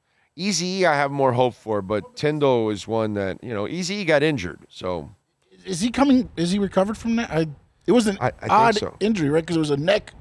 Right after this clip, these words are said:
Speaker 1: Yeah.
Speaker 2: from
Speaker 1: Oh,
Speaker 2: before,
Speaker 1: but you
Speaker 2: right?
Speaker 1: know what? But yeah, you're right. I don't know if he'll be fully recovered by, I don't really know what the progress
Speaker 2: I haven't
Speaker 1: is.
Speaker 2: heard much about Eazy
Speaker 1: And we're
Speaker 2: since
Speaker 1: not gonna
Speaker 2: the
Speaker 1: hear
Speaker 2: No, no,
Speaker 1: anything.
Speaker 2: yeah, exactly.
Speaker 1: They're not
Speaker 2: So,
Speaker 1: gonna tell us anything.
Speaker 2: but, uh,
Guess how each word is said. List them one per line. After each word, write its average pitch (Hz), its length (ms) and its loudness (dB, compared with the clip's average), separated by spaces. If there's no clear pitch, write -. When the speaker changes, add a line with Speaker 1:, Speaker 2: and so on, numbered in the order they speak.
Speaker 1:
Yeah. 127 360 4
Speaker 2:
from 151 380 2
Speaker 1:
Oh, 190 260 6
Speaker 2:
before, 220 220 6
Speaker 1:
but 123 80 0
you 131 80 6
Speaker 2:
right? 143 80 6
Speaker 1:
know 143 40 6
what? 156 240 2
But 131 160 2
yeah, 135 160 2
you're 123 200 0
right. 127 300 4
I 127 160 2
don't 139 180 2
know 139 140 4
if - 140 0
he'll 127 120 0
be 117 120 -2
fully 127 300 -4
recovered 123 460 0
by, 107 240 2
I 101 240 -2
don't 120 140 0
really 117 200 2
know 117 120 4
what 117 160 0
the 104 100 -4
progress 120 520 -2
Speaker 2:
I - 40 0
haven't 262 180 4
Speaker 1:
is. 208 40 4
Speaker 2:
heard 156 240 0
much 185 260 2
about 254 280 2
Eazy 135 340 -2
Speaker 1:
And 127 200 2
we're 123 80 6
Speaker 2:
since 117 80 2
Speaker 1:
not 120 160 2
gonna 143 140 4
Speaker 2:
the 107 120 2
Speaker 1:
hear 101 260 2
Speaker 2:
No, 185 180 4
no, 185 120 6
Speaker 1:
anything. 165 160 6
Speaker 2:
yeah, 139 120 6
exactly. 127 460 0
Speaker 1:
They're 110 100 -2
not 113 80 0
Speaker 2:
So, 107 80 0
Speaker 1:
gonna 101 140 -4
tell 107 240 -2
us 92 140 -8
anything. 87 300 -10
Speaker 2:
but, 135 200 4
uh, 143 120 -4